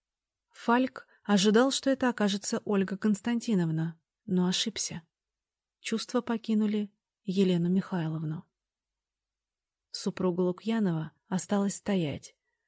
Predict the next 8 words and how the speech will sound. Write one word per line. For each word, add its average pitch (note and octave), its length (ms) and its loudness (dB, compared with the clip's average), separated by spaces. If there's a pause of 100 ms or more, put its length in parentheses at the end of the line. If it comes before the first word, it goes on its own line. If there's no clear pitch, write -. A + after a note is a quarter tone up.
смотря F3+ 440 0
в - 80 -14
пространство F#3+ 800 0 (100)
немигающим F#3+ 680 2
взглядом. E3 600 -4 (720)
На F#3+ 100 2
ее F#3 420 4
лице G3 560 0